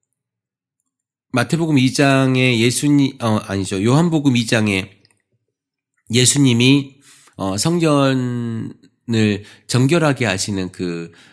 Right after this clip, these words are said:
어, 장면이 있어요. 예수님이, 어, 그 소, 양,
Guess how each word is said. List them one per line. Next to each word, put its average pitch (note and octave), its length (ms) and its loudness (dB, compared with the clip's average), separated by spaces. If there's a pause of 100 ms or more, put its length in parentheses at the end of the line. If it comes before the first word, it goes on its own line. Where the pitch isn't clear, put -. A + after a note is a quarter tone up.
(260)
어, - 260 -14 (1000)
장면이 A#2 400 2
있어요. E2 420 -8 (220)
예수님이, A2+ 600 -4 (280)
어, - 60 -20 (340)
그 F2 460 -14
소, A2 420 -2
양, F2+ 460 -6